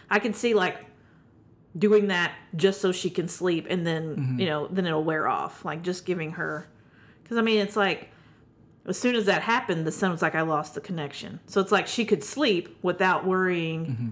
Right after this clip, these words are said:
Speaker 1: about them trying to get to her.
Speaker 2: Yeah, so it'll be interesting to see what,
Speaker 1: But
Speaker 2: what
Speaker 1: I don't, I,
Speaker 2: happens.
Speaker 1: 'cause I
Speaker 2: I
Speaker 1: don't think taking her powers away, I don't think she would want that. I think it would, I think it was more of just, like, letting her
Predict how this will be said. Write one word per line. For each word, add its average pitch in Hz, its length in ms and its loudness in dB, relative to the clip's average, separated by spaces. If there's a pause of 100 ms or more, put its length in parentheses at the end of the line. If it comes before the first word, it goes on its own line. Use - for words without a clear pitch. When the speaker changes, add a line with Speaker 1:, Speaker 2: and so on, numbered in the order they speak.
Speaker 1:
about 151 320 0
them 165 360 -2 (320)
trying 165 260 0
to 156 180 -6 (140)
get - 220 2
to - 180 -2
her. 95 220 -6 (260)
Speaker 2:
Yeah, 175 400 6
so - 140 -2
it'll 185 160 2
be 160 100 4
interesting 139 320 0
to 131 40 -6
see 139 120 -2
what, 127 200 -2 (460)
Speaker 1:
But 202 120 6
Speaker 2:
what - 0 -
Speaker 1:
I 208 80 6
don't, 220 140 4
I, 202 100 2
Speaker 2:
happens. 220 220 0
Speaker 1:
'cause 220 160 0
I 240 40 4
Speaker 2:
I - 20 2
Speaker 1:
don't 320 200 0
think 247 240 4
taking 220 320 2
her 190 120 2
powers 208 460 2
away, 233 380 0 (560)
I - 80 2
don't 330 140 2
think 262 160 0
she 247 140 -2
would 170 180 4
want 240 260 0
that. 208 360 -8
I 196 60 -2
think 214 240 0
it 190 80 6
would, 175 280 -2
I 175 160 0
think 226 180 -2
it 202 80 6
was 170 120 -2
more 170 240 0
of 160 80 0
just, 156 220 -4
like, 147 220 -2
letting 170 340 0
her 151 380 -4